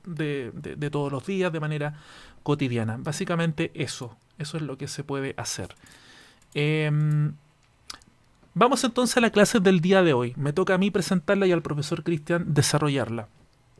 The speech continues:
¿Qué vamos a hacer el día de hoy? Muy fácil. Ten-, hablamos de objetivos formales en la columna izquierda y hablamos de objetivos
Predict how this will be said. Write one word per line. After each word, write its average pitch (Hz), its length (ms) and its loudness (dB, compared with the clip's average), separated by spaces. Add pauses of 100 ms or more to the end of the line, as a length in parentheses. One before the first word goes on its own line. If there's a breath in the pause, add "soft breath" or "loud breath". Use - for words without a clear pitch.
(540 loud breath)
¿Qué 220 80 -2
vamos 233 240 2
a 196 40 -2
hacer 220 160 2
el 202 120 2
día 180 200 4
de 185 80 4
hoy? 214 260 0
Muy 196 320 6
fácil. 160 500 -8 (280 loud breath)
Ten-, 156 160 -2
hablamos 180 400 2
de 190 40 4
objetivos 180 460 0
formales 160 680 2 (100)
en 127 180 -4
la 120 260 -4
columna 135 320 -2
izquierda 151 520 -2 (280 loud breath)
y 135 100 2
hablamos 170 300 6
de 170 40 6
objetivos 160 540 2